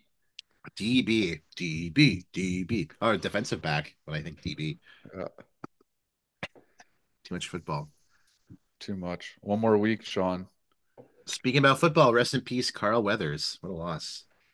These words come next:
Speaker 1: Former football player, former B C
Speaker 2: I was
Speaker 1: Lion.
Speaker 2: Former fucking FanDuel s-, advertisement.
Speaker 1: Did he do FanDuel ads? I didn't even realize.
Speaker 2: Yeah. He did it with fucking Rob Gronkowski.
Speaker 1: Oh, that's gonna be
Speaker 2: Kick.
Speaker 1: at the Super Bowl. Yeah, that's actually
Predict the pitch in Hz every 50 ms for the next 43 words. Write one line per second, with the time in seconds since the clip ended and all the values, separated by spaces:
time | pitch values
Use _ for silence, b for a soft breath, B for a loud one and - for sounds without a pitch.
0 | _ - 95 110 123 107 - 113 - 107 95 - - 85 82 90 87 - _ _
1 | _ - 127 135 151 143 104 80 101 110 - - - 113 110 107 110 117 92 -
2 | 151 147 - _ _ _ _ _ _ _ _ _ _ _ _ _ _ _ - -
3 | - - - 120 131 160 185 190 180 160 135 110 - - - - 135 135 - -
4 | 147 113 104 - - - - 123 123 139 147 147 131 117 113 123 123 117 113 110
5 | - - - _ - - - - - - 92 101 110 117 - 107 95 - - 98
6 | 85 82 82 - - 82 69 - - - - _ _ _ _ _ _ _ _ -
7 | - 95 101 120 131 127 139 151 147 - 104 95 110 131 151 160 165 175 185 190
8 | 160 - 139 135 101 90 80 92 107 113 - 151 110 80 - - - - - 147
9 | 156 117 95 - - - _ _ _ _ _ _ - 110 104 113 113 113 110 113
10 | 110 107 - - - - 123 - 123 - 127 117 107 104 104 104 - - _ _
11 | _ - 101 98 98 104 110 110 110 - - 147 160 156 - 160 185 202 190 170
12 | 175 185 - - - 202 208 190 196 202 170 175 156 - - 196 226 262 240 180
13 | 156 151 135 127 113 110 117 131 165 214 202 143 139 139 - 165 160 - - 156
14 | -